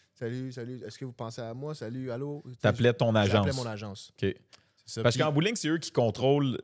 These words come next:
Speaker 2: les, les,
Speaker 1: Soumissions.
Speaker 2: les, les, ouais, c'est, mettons, eux, ils reçoivent des offres de, « On a besoin de tel, tel type de, de, de caractère ou de personnage. »
Speaker 1: Mm.
Speaker 2: Fait que là, ils peuvent décider d'envoyer ton profil ou pas, en bout de ligne.
Speaker 1: Ouais.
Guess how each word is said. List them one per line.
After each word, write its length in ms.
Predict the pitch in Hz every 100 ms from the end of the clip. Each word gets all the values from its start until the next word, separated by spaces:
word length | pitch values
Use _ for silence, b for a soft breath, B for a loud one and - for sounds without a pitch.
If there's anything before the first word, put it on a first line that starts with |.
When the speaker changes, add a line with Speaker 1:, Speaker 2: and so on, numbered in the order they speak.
| -
Speaker 2:
les, 640 | 101 101 101 98 95 98
les, 560 | 95 95 95 92 92 92
Speaker 1:
Soumissions. 420 | 90 - - - -
Speaker 2:
les, 180 | 92 95
les, 20 | - 101
ouais, 160 | 113
c'est, 140 | - 98
mettons, 280 | 101 123
eux, 200 | 123 131
ils 40 | 123
reçoivent 360 | - 135 135 113
des 300 | 107 98 107
offres 300 | 120 117 98
de, « 320 | 101 95 95
On 100 | 98
a 60 | 101
besoin 300 | 104 104 117
de 60 |
tel, 260 | 110 117 101
tel 180 | 113 104
type 240 | - 104
de, 300 | 107 98 95 92
de, 280 | 95 95
de 140 | 90 95
caractère 440 | 104 95 - 107
ou 60 | 107
de 60 |
personnage. » 680 | 95 104 104 101 127 151 147 b b b
Speaker 1:
Mm. 40 | 120
Speaker 2:
Fait 80 | 101
que 100 | 123
là, 80 |
ils 100 | 113 98
peuvent 460 | 117 113 110 104 - _ _ _
décider 540 | 95 107 104 - 107 117
d'envoyer 360 | 107 101 104
ton 160 | 101 101
profil 340 | 98 92 117 98
ou 60 |
pas, 240 | 87 117 90 _ _ _ 92
en 80 |
bout 100 | 87
de 60 | 85
ligne. 160 | 82 78 _ -
Speaker 1:
Ouais. 160 | 113